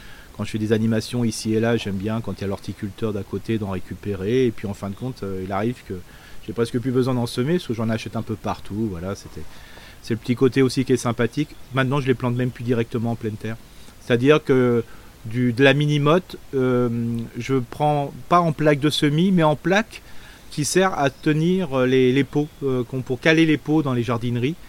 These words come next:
Et donc j'en récupère ceux qui sont profonds, et donc ça fait des, des blocs un peu plus grands quand même que la minimote. Et en fin de compte, je replante ma minimote en, en attendant,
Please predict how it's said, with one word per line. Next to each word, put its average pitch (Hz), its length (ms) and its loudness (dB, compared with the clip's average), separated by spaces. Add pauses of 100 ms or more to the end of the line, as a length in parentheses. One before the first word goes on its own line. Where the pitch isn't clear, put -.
(380)
Et 117 40 0
donc 143 180 2
j'en 143 100 4
récupère 147 540 0
ceux 147 120 -4
qui 139 140 -4
sont 135 160 -4
profonds, 160 520 0 (440)
et 117 80 2
donc 151 200 2
ça 135 140 0
fait 143 180 0
des, 127 280 4
des 123 140 2
blocs 147 260 4
un 165 80 0
peu 175 140 2
plus 165 180 -2
grands 143 240 -2
quand 127 160 -6
même 131 240 -4
que 127 140 -2
la 117 120 2
minimote. 123 540 0 (480)
Et 127 80 2
en 131 80 2
fin 131 200 0
de 123 60 -4
compte, 190 240 0
je 120 240 -2
replante 131 920 0
ma 127 140 0
minimote 131 480 0 (140)
en, 135 160 -2
en 139 120 0
attendant, 131 480 2